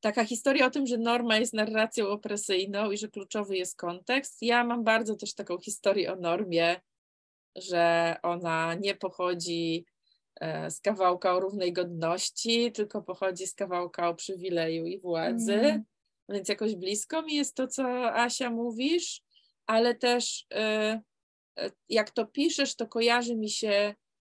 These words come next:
Speaker 1: to, że w-, zobaczcie, w ogóle bardzo dużo mówimy o takiej świadomości tego, jakie mamy historie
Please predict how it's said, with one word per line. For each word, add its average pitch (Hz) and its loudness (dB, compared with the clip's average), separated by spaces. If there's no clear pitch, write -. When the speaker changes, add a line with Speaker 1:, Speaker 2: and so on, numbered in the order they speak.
Speaker 1:
to, 233 6
że 233 0
w-, - -12
zobaczcie, 240 2
w 220 -4
ogóle 226 4
bardzo 190 -2
dużo 190 -8
mówimy 185 -10
o 170 -8
takiej 175 -12
świadomości 170 -6
tego, 165 -10
jakie 165 -8
mamy 160 -12
historie 185 -6